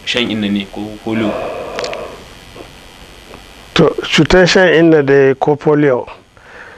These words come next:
Speaker 2: cuta ce wadda take jawo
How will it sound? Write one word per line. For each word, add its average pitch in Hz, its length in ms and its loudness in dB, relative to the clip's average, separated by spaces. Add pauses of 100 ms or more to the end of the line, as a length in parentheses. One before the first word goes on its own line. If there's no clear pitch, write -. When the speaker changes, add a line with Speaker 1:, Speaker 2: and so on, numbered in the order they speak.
(320)
Speaker 2:
cuta 170 360 2
ce 165 280 2
wadda 131 720 0 (880)
take 156 340 2
jawo 147 580 2